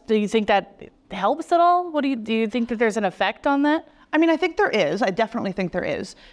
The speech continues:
Speaker 2: It's, people want to say their piece and they don't have, I think,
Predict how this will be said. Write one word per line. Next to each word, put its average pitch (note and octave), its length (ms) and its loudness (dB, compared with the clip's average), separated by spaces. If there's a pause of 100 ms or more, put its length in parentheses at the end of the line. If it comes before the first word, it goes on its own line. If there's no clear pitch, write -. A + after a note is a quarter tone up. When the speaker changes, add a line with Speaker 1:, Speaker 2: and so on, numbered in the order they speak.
(140)
Speaker 2:
It's, - 420 -4 (520)
people C#4 300 0
want A3 260 0
to A#3+ 100 -2
say G#3+ 260 0
their G3 140 0
piece - 580 -6
and F#3+ 140 0
they F3+ 100 2
don't E3+ 380 -2 (160)
have, F#3 240 -2 (260)
I - 80 -2
think, C4+ 380 -2